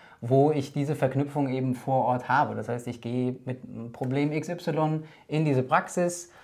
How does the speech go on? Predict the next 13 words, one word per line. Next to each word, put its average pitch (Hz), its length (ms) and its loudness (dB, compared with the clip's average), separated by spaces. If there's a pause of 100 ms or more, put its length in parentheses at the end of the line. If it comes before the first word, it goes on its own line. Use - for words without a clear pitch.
(140)
habe 139 240 0
da 131 340 8
einen, 120 420 -2
einen, 117 460 -6
ähm, 113 540 -8
medizinisch 135 640 0
ausgebildeten 131 720 0
Arzt, 208 460 0
der 139 100 0
dieses 127 260 -2
Problem 127 400 -2
evaluiert, 143 800 0
diagnostiziert 143 880 0